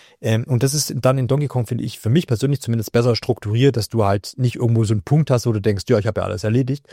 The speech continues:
jetzt mach ich nicht noch irgendwelche Bonussachen, weil, ähm, ich hab keine Motivation mehr, sondern es gibt ein tatsächliches Ende, ähm, und dann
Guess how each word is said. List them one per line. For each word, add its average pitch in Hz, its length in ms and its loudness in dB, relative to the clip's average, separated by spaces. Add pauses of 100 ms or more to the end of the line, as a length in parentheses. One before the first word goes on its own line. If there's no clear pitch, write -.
(200)
jetzt 110 160 0
mach 147 140 2
ich 147 100 -2
nicht 101 140 0
noch 104 140 0
irgendwelche 101 300 -4
Bonussachen, 113 760 0
weil, 101 400 0 (480)
ähm, 101 460 -4
ich 117 80 -8
hab 107 100 -6
keine 107 160 -2
Motivation 104 540 -2
mehr, 123 160 2
sondern 110 260 0 (160)
es - 140 -8
gibt - 280 -4
ein 110 100 -10
tatsächliches 113 600 -2
Ende, 156 560 4 (600)
ähm, 104 420 2
und 123 200 2
dann 117 260 0